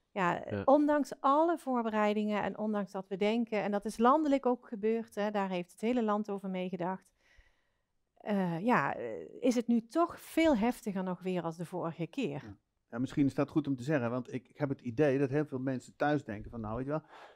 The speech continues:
Speaker 3: we zien en we horen dat het in de ziekenhuizen beter onder controle is." Je hebt natuurlijk, wat je zegt, geleerd van die eerste golf. En beter onder controle lijkt dat het niet zo, niet zo'n vaart loopt,
Speaker 1: <laughs> Ja.
Speaker 3: weet je wel. Waar we in eerste instantie allemaal s-, schrokken van de beelden van de mensen in buikligging en aan zuurstof en familie die er wel of niet bij kon zijn.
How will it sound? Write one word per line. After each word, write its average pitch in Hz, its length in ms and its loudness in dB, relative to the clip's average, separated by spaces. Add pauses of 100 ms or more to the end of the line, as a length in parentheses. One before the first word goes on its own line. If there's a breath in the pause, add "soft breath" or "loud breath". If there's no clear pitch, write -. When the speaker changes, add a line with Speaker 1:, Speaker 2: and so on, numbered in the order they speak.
(120)
Speaker 3:
we 147 100 -2
zien 196 560 -2
en 131 200 -2
we 117 60 0
horen 147 460 4
dat 165 180 -2
het 143 120 -16
in 151 160 -2
de 131 80 -6
ziekenhuizen 135 680 -4
beter 131 320 2
onder 113 240 -6
controle 101 560 -4
is." - 140 -18
Je 113 60 -6
hebt 117 120 -2
natuurlijk, 123 360 -4
wat 120 140 -4
je 113 80 -12
zegt, 127 260 -2
geleerd 123 320 2
van 117 120 -12
die 113 100 -6
eerste 123 280 -6
golf. 123 340 -6 (400 soft breath)
En 131 220 2
beter 147 300 8
onder 131 280 0
controle 139 640 2
lijkt 117 500 4
dat 120 200 -6
het 117 140 -20
niet 117 240 0
zo, 107 460 -2 (640)
niet 127 180 0
zo'n 127 160 2
vaart 107 360 4
loopt, 104 280 0
Speaker 1:
<laughs> - 0 -
Ja. - 100 -8
Speaker 3:
weet 107 120 -6
je 107 60 -8
wel. 113 140 0
Waar 120 160 4
we 113 80 0
in 120 60 0
eerste 143 260 2
instantie 117 420 -2
allemaal 107 200 -4
s-, - 240 -16
schrokken 120 420 -2
van 117 140 -2
de 110 60 -4
beelden 120 460 2
van 110 140 -14
de 107 60 -8
mensen 107 400 -8
in 117 100 -8
buikligging 113 720 -4
en 110 260 -8
aan 110 120 -10
zuurstof 120 520 -2
en 110 140 -16
familie 117 420 -2
die 117 180 -2
er 123 60 4
wel 123 160 4
of 120 120 -2
niet 120 140 -2
bij 127 180 2
kon 120 160 -6
zijn. 123 300 -4